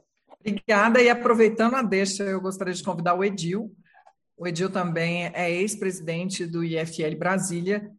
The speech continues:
pra ele falar um pouco sobre o ciclo de formação. O Edil é voluntário e tá conosco.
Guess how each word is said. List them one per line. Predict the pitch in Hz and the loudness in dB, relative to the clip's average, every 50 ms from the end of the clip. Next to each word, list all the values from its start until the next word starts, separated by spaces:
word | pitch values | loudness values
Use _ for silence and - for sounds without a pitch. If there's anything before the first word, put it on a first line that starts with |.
| _ _ | _ _
pra | 185 190 | -2 0
ele | 190 196 190 | 2 2 2
falar | - 196 180 196 | 0 0 2 2
um | 202 196 | 2 0
pouco | 202 196 196 | 0 -2 -4
sobre | - - 214 190 190 | -4 -6 -6 -4 -4
o | 214 | -4
ciclo | 208 - - - 247 254 254 254 247 | -4 -4 -4 -4 -4 -6 -4 -4 -4
de | 208 226 220 | -4 -4 -4
formação. | 226 226 214 208 208 202 208 208 - - 165 151 151 151 - - _ _ _ _ _ | -4 -2 0 0 2 0 0 -2 -4 -4 -4 -4 -4 -6 -10 -16 _ _ _ _ _
O | - 170 | -6 -4
Edil | 175 165 175 185 185 | -2 2 4 4 4
é | |
voluntário | 185 185 202 208 220 233 226 226 202 175 165 170 185 196 208 214 - - - _ | 4 4 2 2 2 2 0 0 0 2 2 2 0 -2 -4 -6 -8 -14 -16 _
e | - 180 | -12 -4
tá | 185 202 | -2 -2
conosco. | 196 202 214 202 190 185 185 190 220 226 - - - - - | -2 0 0 -2 0 0 -2 -2 -4 -4 -6 -10 -12 -16 -18